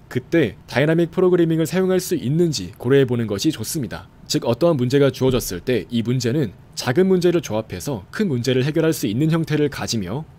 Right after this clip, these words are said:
부분 문제가 중복되는 특성을 가진다고 하면 다이나믹 프로그래밍을 적용하는 방식으로 문제에 접근할 수 있습니다. 그렇기 때문에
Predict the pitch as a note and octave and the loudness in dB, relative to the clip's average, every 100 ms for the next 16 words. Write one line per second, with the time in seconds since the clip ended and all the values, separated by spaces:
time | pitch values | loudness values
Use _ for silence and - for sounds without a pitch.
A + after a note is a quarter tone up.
0 | - - C#3 F3+ E3+ D#3 D3+ D3 - C3 | -12 0 2 4 2 2 2 2 0 -2
1 | D#3+ F3+ F3 E3 - - D#3+ D#3+ - G2+ | 0 2 2 0 -2 -4 -2 -2 -4 -6
2 | G#2 G2+ G2+ C3 A#2+ A#2+ F2 - - - | -2 0 0 -2 -2 -2 -6 -12 -6 2
3 | C#3 D3+ D#3+ - F#3 F3 E3+ D#3 D#3+ D3+ | 2 4 0 2 2 4 2 2 0 0
4 | A#2 B2+ C3 C3+ G2+ A2+ C3+ C3+ G#2+ C3+ | 0 0 0 -2 -4 -4 -4 -2 -2 -4
5 | - - A#2+ D3 F3 D#3 A#2 C#3+ C#3 - | -6 -10 -4 4 4 4 2 -2 -2 -2
6 | F2 - F#2+ - - - - - D3+ E3 | -8 -8 -10 -12 -20 -20 -10 -2 0 0
7 | - D3+ A2+ C#3+ G2 | 0 0 0 0 -2